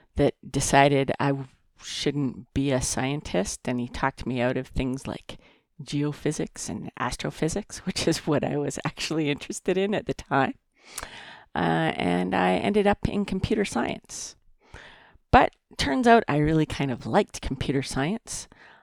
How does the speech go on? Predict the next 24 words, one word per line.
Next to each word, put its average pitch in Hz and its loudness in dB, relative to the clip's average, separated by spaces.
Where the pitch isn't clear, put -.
Um, 139 -2
so 139 2
I - -2
continued 170 -4
through 180 -2
that, - 0
uh, 131 -2
got 139 2
my 147 0
degree, 170 -2
and 151 -2
ended 170 -2
up - -2
working 170 -2
for 165 -2
a 160 2
large 175 0
oil 196 2
company, - -4
um, 135 -4
for - -8
about 139 0
eight 185 0
years. - -4